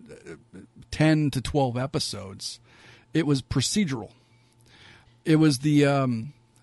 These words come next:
the monster of the week, right? Clark and gang would be in school. They'd be doing stuff. Somebody would get infected by the meteor rock, and Clark would have to save the day.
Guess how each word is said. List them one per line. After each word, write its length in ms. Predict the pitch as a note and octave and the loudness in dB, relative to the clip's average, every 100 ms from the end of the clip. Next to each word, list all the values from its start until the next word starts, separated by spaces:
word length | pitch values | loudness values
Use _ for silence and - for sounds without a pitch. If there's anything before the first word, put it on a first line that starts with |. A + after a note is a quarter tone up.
| _ | _
the 80 | G#2+ | -4
monster 480 | A2+ D#3 D#3 - D3+ | 2 4 4 2 2
of 80 | C3+ | 4
the 80 | |
week, 420 | B2+ A#2 - - - _ _ _ _ | 0 -2 -6 -20 -20 _ _ _ _
right? 380 | - A#2 C3 A#2+ _ _ _ _ _ _ _ - - _ _ _ | -6 -2 -2 -4 _ _ _ _ _ _ _ -20 -20 _ _ _
Clark 420 | - C3+ C#3 B2+ | -2 2 2 2
and 140 | C#3 | 0
gang 320 | B2+ C3 C#3 C3+ | 0 0 2 2
would 120 | A#2+ | 2
be 140 | C3 | 0
in 100 | B2+ | 0
school. 420 | A#2+ - B2+ C3 | -2 -2 0 2
They'd 120 | B2+ B2 | 0 -4
be 60 | |
doing 260 | A#2 B2 B2 | -6 -8 -8
stuff. 480 | - B2 B2 A2+ - | -6 -4 -4 -6 -10
Somebody 500 | - C3+ C3 C3 C3 | -6 -4 -2 -2 -2
would 180 | B2+ A2+ | -4 -6
get 160 | C3 | -8
infected 500 | B2 - C3+ B2+ B2+ | -8 -2 -2 0 -2
by 80 | A#2+ | -2
the 100 | A#2 | 0
meteor 340 | A2+ B2+ B2+ A#2+ | 2 2 2 2
rock, 360 | B2 B2+ B2+ | 0 -2 -4
and 240 | A2+ G#2+ A#2 | -4 -6 -4
Clark 280 | B2 A#2+ | -4 -2
would 60 | B2+ | -2
have 100 | A#2+ | -4
to 80 | A2+ | -4
save 240 | - A#2+ | -4 -4
the 80 | G#2+ | -4
day. 240 | A2+ - | -8 -12